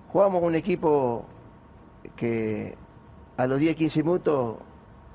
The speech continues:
nos dimos cuenta que era fácil el partido.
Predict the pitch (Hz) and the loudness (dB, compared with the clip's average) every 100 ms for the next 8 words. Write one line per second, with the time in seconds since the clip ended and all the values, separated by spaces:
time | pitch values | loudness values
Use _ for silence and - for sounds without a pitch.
0 | - - - - - 131 131 139 131 147 | -20 -20 -20 -20 -8 -2 0 0 2 2
1 | 135 123 120 - 135 127 107 101 104 113 | 2 2 0 2 0 2 -2 -4 -4 -6
2 | 90 | -8